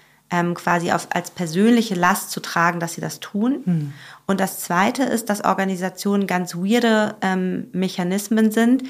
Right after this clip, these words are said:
Speaker 1: die auch Or-, Interaktionen ja über-, überschreiben. Und dass es oft in Organisationen zu Problemen mit der Selbstdarstellung kommt. Also, dass man in, in Meetings sitzt und man weiß eigentlich, man ist die Expertin für ein Thema
Speaker 2: Mhm.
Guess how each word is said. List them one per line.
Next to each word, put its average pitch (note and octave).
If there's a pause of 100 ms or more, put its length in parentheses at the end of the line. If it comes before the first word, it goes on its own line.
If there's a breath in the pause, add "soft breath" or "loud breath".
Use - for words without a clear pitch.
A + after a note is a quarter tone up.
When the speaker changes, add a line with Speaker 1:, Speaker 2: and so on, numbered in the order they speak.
(240 loud breath)
Speaker 1:
die F#3+
auch F3
Or-, F3+
Interaktionen G#3+
ja D3+
über-, D3+ (140)
überschreiben. D3+ (560 loud breath)
Und F#3 (160)
dass F#3
es -
oft B3
in A3+
Organisationen G3
zu -
Problemen F#3+
mit G#3+
der F#3+
Selbstdarstellung D#3
kommt. C#3+
Also, E3
dass E3+
man F3+
in, F3
in F3
Meetings G#3+
sitzt C4
und F#3
man F3
weiß E3+
eigentlich, E3+
man E3+
ist E3+
die F3
Expertin E3+
für E3
ein E3+
Thema G#3 (200 loud breath)
Speaker 2:
Mhm. D#3+